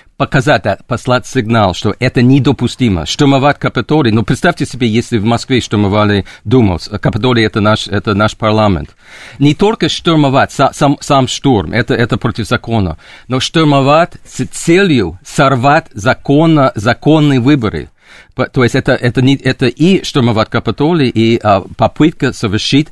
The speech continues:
переворот. Это, а, это не, это, и, а, это не шутка, и, а, судья заинтересован в том, чтобы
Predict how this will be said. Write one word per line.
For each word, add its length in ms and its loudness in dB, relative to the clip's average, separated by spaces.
переворот. 580 2
Это, 320 0
а, 320 0
это 240 0
не, 220 4
это, 260 -2
и, 520 4
а, 280 4
это 260 -2
не 140 4
шутка, 580 -2
и, 260 2
а, 280 4
судья 420 0
заинтересован 600 0
в 40 -12
том, 220 -2
чтобы 360 -2